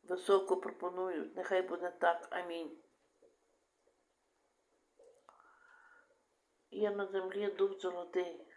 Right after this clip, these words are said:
Під тим дубом дід, дід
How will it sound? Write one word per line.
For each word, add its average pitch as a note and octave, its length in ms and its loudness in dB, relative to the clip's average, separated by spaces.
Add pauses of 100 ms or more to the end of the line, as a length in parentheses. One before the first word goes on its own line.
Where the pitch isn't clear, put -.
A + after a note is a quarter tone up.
(140)
Під F3 240 -12
тим F#3 300 2
дубом F#3 420 0 (1300)
дід, G#3+ 360 0 (500)
дід A3 280 0